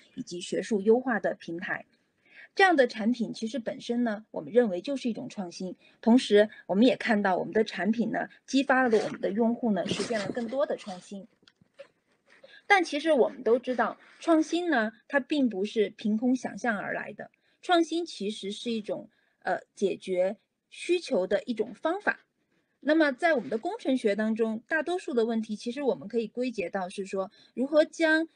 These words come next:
以理论为代表的先进的思想应用到物理世界，并使其更加实用和有效。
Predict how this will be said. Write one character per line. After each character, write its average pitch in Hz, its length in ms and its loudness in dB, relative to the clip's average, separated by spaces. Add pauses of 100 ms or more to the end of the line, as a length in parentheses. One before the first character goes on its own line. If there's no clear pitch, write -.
(120)
以 240 160 -2
理 208 180 -4
论 233 240 2
为 196 140 0
代 247 240 -2
表 208 200 -4
的 175 160 -10
先 269 300 -4
进 262 160 -2
的 208 100 -2
思 285 240 -10
想 - 340 -6
应 233 140 -2
用 220 220 -2
到 208 160 -2
物 262 160 -4
理 196 140 -6
世 - 200 -8
界， 208 280 0 (280)
并 247 220 4
使 180 240 -10
其 185 380 -8 (180)
更 285 180 4
加 240 220 4
实 196 300 -6
用 226 240 0 (120)
和 202 200 0
有 - 160 -4
效。 - 320 -4